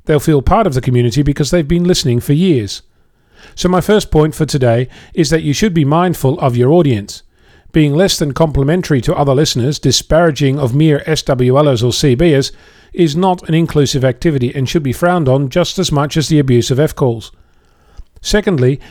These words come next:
our extended audience has lessons learned, skills acquired, and has its own ecosystem around their activities.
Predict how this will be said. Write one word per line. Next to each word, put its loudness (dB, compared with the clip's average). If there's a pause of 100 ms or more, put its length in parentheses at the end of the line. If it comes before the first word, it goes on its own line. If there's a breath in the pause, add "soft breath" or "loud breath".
(140 loud breath)
our 4
extended 0
audience 2
has 0
lessons -2
learned, 2
skills 0
acquired, 0
and 0
has -4
its -8 (100)
own 0
ecosystem -2 (320 loud breath)
around 2
their 2
activities. 0